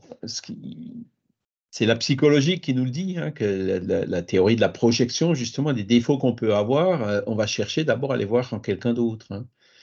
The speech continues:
Il y a beaucoup de gens qui, qui ont besoin de rabaisser les autres pour pouvoir se tranquilliser soi-même. C'est, ça fait partie de ces mécanismes de fuite qui, en fait, ne nous aiment,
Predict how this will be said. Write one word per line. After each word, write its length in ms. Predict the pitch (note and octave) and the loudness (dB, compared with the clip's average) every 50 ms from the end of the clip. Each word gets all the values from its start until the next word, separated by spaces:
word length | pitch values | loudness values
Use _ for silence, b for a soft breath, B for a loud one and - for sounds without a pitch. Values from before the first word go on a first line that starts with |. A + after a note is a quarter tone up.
| b b b b _ - | b b b b _ -8
Il 120 | G#2 G2 | -6 -6
y 20 | F#2+ | -4
a 60 | F#2+ | -4
beaucoup 300 | F#2 G#2+ A2 A2+ - C3 | -2 -2 -2 2 2 4
de 40 | A#2+ | 4
gens 180 | B2 C3+ D3 | 6 4 4
qui, 520 | C#3 - B2+ A2+ G#2+ G#2+ G2+ F#2+ F2+ F2+ F2 | 4 2 0 0 2 2 0 -2 -2 -4 -4
qui 160 | - - G2+ | -2 -2 0
ont 100 | G2+ G2+ | 0 2
besoin 440 | G2 A2 A2+ A#2 A#2 C#3 D3+ D#3+ D#3+ | 4 6 6 6 6 6 4 4 6
de 80 | C#3 | 6
rabaisser 540 | A#2 - - A#2+ B2 B2+ C#3+ C3+ - - C3+ | 4 4 4 2 4 4 4 2 4 4 4
les 220 | B2 A#2+ A2+ G#2 A#2 | 4 4 4 2 2
autres 460 | C3 D3 E3+ F#3 F3+ - - A#2 G2+ | 2 2 2 2 0 0 -2 -2 -2
pour 240 | - - - A2 A2+ | -2 -6 -12 -14 -8
pouvoir 460 | - B2 A2+ A2 B2+ D3 D#3+ E3 D#3 | -8 -8 -4 2 4 4 4 2 0
se 180 | - - C3 | -6 -2 -2
tranquilliser 840 | A#2 A2 - - - B2 B2 A#2+ A#2+ - C3 A#2+ B2 B2+ A#2+ D3 D#3+ | -2 -2 -2 -4 0 0 0 0 -2 -4 -4 -2 -2 -2 0 0 0
soi-même. 640 | D#3 - - C#3+ C#3 C#3+ E3 F3 F3 D#3+ C3 B2 b b b b b b b | 0 0 0 2 2 2 2 0 -2 -2 -4 -8 b b b b b b b
C'est, 300 | _ - - G#2 G2 F#2+ | _ -10 -6 -6 -4 -4
ça 180 | F#2 - A2+ A#2 | -4 -4 -4 -2
fait 140 | - A#2 | -2 -4
partie 340 | A#2 A#2 G#2+ - - - D3+ | -2 -2 -4 -4 -2 -4 -2
de 80 | C3+ A#2+ | -2 -2
ces 160 | A2+ - A#2 | 0 0 0
mécanismes 640 | A2 A2+ A2 A2 B2+ A#2+ B2 C3+ C3+ C3+ - B2 A#2 | 2 2 0 2 2 4 4 4 2 0 0 -2 0
de 140 | A2+ A#2 A#2 | 2 0 0
fuite 560 | A#2 - - C#3 D3 F#3+ G3+ - - - b b b b b b b b | -2 -4 -6 -2 -2 -2 -2 -4 -10 -18 b b b b b b b b
qui, 200 | - - B2+ B2 | -2 2 4 4
en 80 | A#2+ A#2 | 4 2
fait, 260 | A#2 - D#3 E3 D#3+ | 2 2 0 0 2
ne 100 | C3+ A#2+ | -2 -2
nous 280 | A#2 A2+ A2 G2 G2+ | -2 -2 -6 -4 -4
aiment, 260 | G#2+ A2 A2+ B2 A#2+ | -4 -4 -4 -4 -8